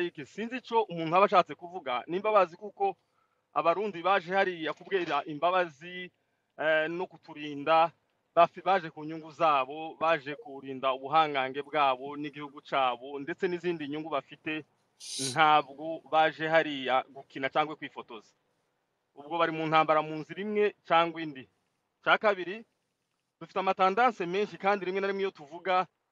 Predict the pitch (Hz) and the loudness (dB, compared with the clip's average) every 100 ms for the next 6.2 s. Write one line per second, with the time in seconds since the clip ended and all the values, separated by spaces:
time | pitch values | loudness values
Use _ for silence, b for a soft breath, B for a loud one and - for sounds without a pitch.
0 | _ _ _ _ _ 170 190 185 208 226 | _ _ _ _ _ -4 -2 0 2 2
1 | 175 175 165 170 180 196 196 190 190 185 | 0 -4 0 0 0 -6 -12 -4 -2 -2
2 | - 156 156 147 147 127 _ _ _ _ | 0 2 4 4 2 -4 _ _ _ _
3 | _ _ _ _ - 156 - 214 220 202 | _ _ _ _ -4 -4 -4 -4 -2 0
4 | 208 196 202 185 170 165 165 220 - 233 | 0 2 0 0 -4 -2 0 -2 0 2
5 | 226 - 190 208 202 202 196 156 156 139 | 2 2 0 0 -2 -6 -8 -10 -8 -6
6 | 131 120 | -6 -8